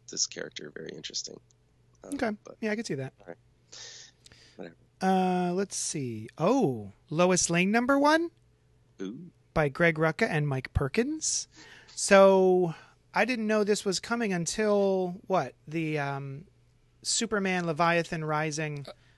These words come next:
Speaker 2: one shot.
Speaker 3: Yeah, yeah, yeah.
Speaker 2: Where it had a little bit of Lois Lane, and then there was also a little bit of Jimmy Olsen.
Speaker 3: A little bit of James Olsen.
Speaker 2: And, uh, I was very excited to hear that Greg Rucka would be writing a Lois Lane book. It's a twelve-issue maxi series,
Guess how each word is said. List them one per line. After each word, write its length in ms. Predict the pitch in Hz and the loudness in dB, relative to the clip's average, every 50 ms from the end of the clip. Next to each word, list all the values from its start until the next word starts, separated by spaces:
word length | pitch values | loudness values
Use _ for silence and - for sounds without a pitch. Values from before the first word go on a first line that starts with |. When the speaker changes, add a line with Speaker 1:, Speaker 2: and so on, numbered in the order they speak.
| _ _ - | _ _ -6
Speaker 2:
one 200 | 151 180 180 170 | -4 -2 0 2
shot. 280 | - - 143 - - _ - _ _ _ _ - | 2 0 0 -2 -8 _ -20 _ _ _ _ -4
Speaker 3:
Yeah, 260 | 196 208 170 139 131 | 0 2 2 2 2
yeah, 40 | 131 143 147 139 | 2 2 2 2
yeah. 140 | 120 104 101 - | 2 0 -2 0
Speaker 2:
Where 180 | 160 170 170 | 2 2 4
it 80 | 170 156 | 4 4
had 240 | 160 170 170 165 156 | 4 4 4 4 4
a 60 | 156 | 2
little 200 | 165 180 185 185 | 2 2 2 2
bit 180 | 170 175 185 175 | 4 6 6 8
of 380 | 170 165 160 160 160 147 147 151 | 8 6 6 4 2 0 -2 -6
Lois 340 | 160 165 165 160 151 - - | -2 0 2 2 2 2 2
Lane, 320 | 220 240 262 269 269 262 247 | 2 2 2 2 0 -2 -2
and 120 | 190 175 | -4 -4
then 60 | 170 165 | -2 -2
there 80 | 160 | -2
was 100 | 156 151 | 0 0
also 260 | 175 170 170 - 175 | 0 0 0 0 -2
a 20 | 160 | -2
little 200 | 165 170 165 156 | 0 0 -2 -2
bit 340 | 139 165 160 156 156 160 - - | 0 0 0 0 0 -2 -4 -4
of 240 | 170 160 151 147 139 | -2 -2 -2 -2 -2
Jimmy 220 | - 175 165 160 | -4 -2 0 2
Olsen. 280 | 165 180 175 254 262 277 | 2 2 2 2 0 0
Speaker 3:
A 40 | - _ - | -2 _ -4
little 140 | 165 160 156 | -2 0 2
bit 120 | 156 147 | 4 2
of 60 | 143 | 4
James 320 | 135 160 175 185 190 180 165 | 4 6 6 6 6 6 6
Olsen. 340 | 151 135 127 - - - - _ _ _ _ _ _ - | 4 4 2 -2 -8 -12 -16 _ _ _ _ _ _ -4
Speaker 2:
And, 340 | - 196 196 190 190 170 185 | 0 2 2 2 2 2 4
uh, 220 | 190 180 180 185 185 | 6 6 6 6 6
I 60 | 190 | 4
was 120 | 196 175 165 | 4 4 2
very 320 | - - 202 208 247 269 | 6 8 8 8 8 6
excited 460 | 269 - - - 208 190 190 196 196 | 2 2 4 4 6 6 6 6 4
to 100 | - 202 | 0 -2
hear 460 | - - 175 151 143 143 156 180 202 - - - - - - _ - | -4 -4 -2 -2 0 0 0 0 -2 -4 -8 -20 -20 -20 -20 _ -8
that 460 | 135 139 165 160 156 160 156 165 - | -2 2 2 4 4 4 2 0 -2
Greg 280 | 147 151 160 180 185 175 | -2 0 0 2 2 2
Rucka 320 | 170 160 147 - 175 165 | 0 0 0 2 0 0
would 120 | 160 160 151 | 0 0 -2
be 100 | 175 165 | -2 -2
writing 280 | 151 147 147 160 165 | -2 -2 -2 -2 -2
a 60 | 165 | -4
Lois 340 | 156 147 139 147 151 - - | -4 -2 -2 -2 -2 -2 -2
Lane 160 | 165 165 175 | -4 -4 -4
book. 240 | 165 233 220 175 - | 0 0 0 0 0
It's 120 | 156 - 147 | -2 -4 -6
a 40 | |
twelve-issue 760 | 135 - - 196 202 220 233 226 311 254 220 202 - - 202 185 | -6 -2 2 4 4 4 4 2 0 0 0 2 2 2 2 2
maxi 440 | 175 180 170 165 - - 175 165 | 2 2 2 2 2 2 0 2
series, 540 | 143 - 170 147 147 156 190 196 - - - | 2 0 0 0 -2 -2 -4 -4 -4 -6 -8